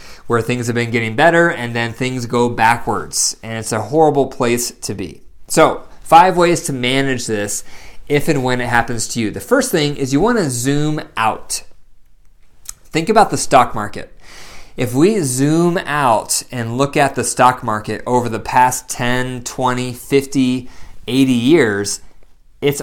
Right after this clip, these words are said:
always gone up. It's always improved. However, if we zoom in really tight on the stock market, like the last couple months, it's all over the place and it's gone down.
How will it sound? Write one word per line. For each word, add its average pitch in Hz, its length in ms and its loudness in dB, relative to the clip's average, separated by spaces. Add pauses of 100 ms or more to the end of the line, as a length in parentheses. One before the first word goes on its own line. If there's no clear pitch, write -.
always 131 400 6
gone 110 300 0
up. - 420 -6
It's 123 160 -8
always 135 460 2
improved. 110 680 -6 (460)
However, 131 500 6
if 120 140 -2
we 127 100 2
zoom 120 320 -2
in 120 540 0
really 131 260 4
tight 170 460 0
on 127 120 -4
the 117 80 -4
stock 110 320 0
market, 113 400 -2
like 113 220 -2
the 113 80 -2
last 120 320 2
couple 127 240 0
months, 127 520 0 (380)
it's 170 200 -2
all 123 220 6
over 160 180 2
the 107 80 -2
place - 640 -8
and 113 180 -6
it's 131 160 -4
gone 139 380 0
down. 113 500 2